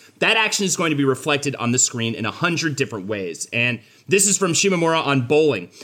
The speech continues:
"I think the easiest way to get you to grasp the depth of this game is by telling you one single fact. In all of the endless testing which Nintendo has done on this game,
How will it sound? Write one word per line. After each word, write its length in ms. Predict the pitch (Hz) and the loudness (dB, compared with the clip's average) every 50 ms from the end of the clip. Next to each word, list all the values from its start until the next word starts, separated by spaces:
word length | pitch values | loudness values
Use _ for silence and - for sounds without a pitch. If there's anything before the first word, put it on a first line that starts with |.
| - - | -6 -2
"I 80 | 170 | 0
think 160 | 156 277 311 | 2 2 2
the 180 | 294 277 - 190 | 2 0 0 0
easiest 320 | 214 208 233 262 247 - | 0 2 2 2 2 2
way 140 | 202 202 196 | 4 2 2
to 80 | 175 165 | 2 2
get 280 | 131 160 156 156 156 | 0 0 0 -2 -2
you 280 | - 135 135 143 151 143 | -6 -6 -2 0 0 0
to 140 | 135 - 143 | 0 -2 -2
grasp 480 | 120 131 135 135 143 139 135 - - | -2 0 0 2 2 0 -2 -4 -4
the 100 | - 123 | -4 -6
depth 400 | 120 117 - 143 139 160 151 - | -4 0 0 0 0 0 -2 -2
of 140 | 160 139 120 | -4 -2 0
this 180 | 131 120 - - | 0 0 0 0
game 400 | - 120 117 113 104 101 95 - - - - - | -2 -2 -2 -2 -2 -4 -6 -8 -12 -12 -4 -2
is 140 | 156 139 123 | 0 0 2
by 180 | 120 143 135 | 2 0 0
telling 480 | 131 - - 190 196 202 220 208 185 156 | 0 -2 -2 0 2 2 2 2 2 2
you 160 | 151 139 131 | 2 2 2
one 340 | 123 120 123 139 147 151 156 | 2 0 0 2 2 2 2
single 360 | 139 - - 143 135 123 117 | 2 2 2 0 0 -2 -2
fact. 420 | - - 107 95 87 87 - - - _ _ - | -4 -6 -10 -10 -10 -12 -16 -20 -20 _ _ -6
In 140 | 127 135 123 - - | -4 -2 -2 -2 -2
all 280 | 160 165 180 208 220 | 0 2 4 4 4
of 100 | 226 190 | 2 0
the 160 | 165 185 156 - | -2 -8 -6 -2
endless 420 | 156 165 180 190 202 220 214 - | 0 2 4 4 4 4 2 2
testing 440 | - - 160 151 - - - 143 135 | 0 0 0 0 0 2 0 0 0
which 160 | 123 113 - | 0 0 -2
Nintendo 420 | - 127 117 117 - 160 165 170 170 | -4 -4 -4 -4 -2 -2 -2 -2 -2
has 120 | 175 143 - | -2 -2 -2
done 260 | - 131 120 117 113 - | -2 -2 -2 -2 -4 -4
on 220 | 123 123 139 147 | -2 -2 0 2
this 180 | 151 151 139 - | 2 2 2 0
game, 280 | - 120 110 107 98 | 0 -2 -4 -6 -8